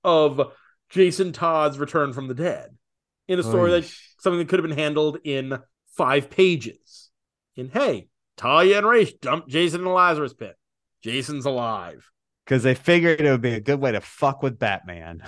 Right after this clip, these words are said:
Speaker 2: <laughs>
Speaker 1: Yep. There you go. So then i-, if we, we were thinking it's above two oh four, the only thing then in between Spawn Batman and that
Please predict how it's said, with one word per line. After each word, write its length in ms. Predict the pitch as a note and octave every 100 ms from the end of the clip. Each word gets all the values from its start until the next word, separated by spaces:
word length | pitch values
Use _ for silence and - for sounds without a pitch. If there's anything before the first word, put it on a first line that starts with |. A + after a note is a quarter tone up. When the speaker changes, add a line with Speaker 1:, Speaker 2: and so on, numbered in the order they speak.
| -
Speaker 2:
<laughs> 160 | - -
Speaker 1:
Yep. 420 | A#2 E3 G#4 D5+ _ _ _ _ _ -
There 220 | C#3+ A#3
you 180 | A#3 F#3+
go. 340 | B2+ F#2 - _ _ _ _ _ _
So 200 | - G#3+
then 380 | F3+ A3+ C#4 B3 -
i-, 120 | E3 -
if 220 | G3 -
we, 160 | A3+ G#3+
we 240 | A3 A3 -
were 160 | A3+
thinking 440 | G#3+ D4+ D4 D#4 A#3+
it's 360 | F#3+ - - - _
above 1500 | - C#3+ C#3+ _ _ _ _ _ _ _ F#3+ G#3+ B3+ C#4 C4 - _
two 320 | - - G#3
oh 120 | F#3 E3
four, 680 | - - D3+ A#2+ G2 A2+ _ _ _ _ _ _ _ -
the 100 | A#3+
only 180 | D4 F4
thing 180 | E4+
then 160 | D4 B3+
in 180 | G3 A3+
between 800 | G3 - C#4+ D4 B3+ F#3+ C#3+ C3+
Spawn 380 | - G3 F#3+ F3+
Batman 460 | F3 D#3+ E3+ D#3
and 180 | C#3+ E3+
that 340 | C4+ G#3 C#3+